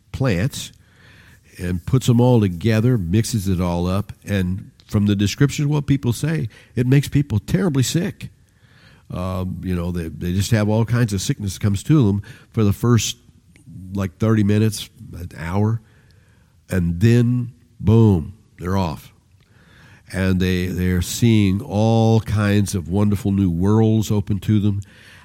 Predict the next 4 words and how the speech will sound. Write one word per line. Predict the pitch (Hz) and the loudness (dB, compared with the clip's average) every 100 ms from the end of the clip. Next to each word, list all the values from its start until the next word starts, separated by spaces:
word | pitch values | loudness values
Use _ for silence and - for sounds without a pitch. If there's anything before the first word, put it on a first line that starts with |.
| - | -12
Um, | 85 82 87 98 135 _ _ - - _ _ _ - _ _ _ _ _ _ - | -6 -4 -4 -6 -12 _ _ -20 -20 _ _ _ -20 _ _ _ _ _ _ -12
that | 87 123 135 95 - - - | 0 2 2 -2 -8 -20 -6
is | - 95 | -2 0
sorcery. | 113 95 - 69 - | 0 0 -2 -10 -14